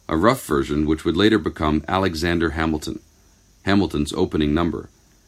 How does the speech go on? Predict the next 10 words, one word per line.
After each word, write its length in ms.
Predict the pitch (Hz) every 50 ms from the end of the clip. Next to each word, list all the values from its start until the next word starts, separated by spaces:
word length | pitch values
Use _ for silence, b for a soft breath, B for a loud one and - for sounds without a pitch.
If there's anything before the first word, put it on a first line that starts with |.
| b b b b _ _ _
He 80 | - 90
spent 320 | - - 143 147 151 -
a 60 | 202
year 240 | 196 107 127 135 123
after 260 | 113 110 107 - 104
that 320 | 101 95 90 80 71 - -
working 380 | 73 80 82 - 87 82 80
on 200 | 80 76 76 73
My 200 | 76 85 85 92
Shot, 420 | 87 - - 98 90 76 71 -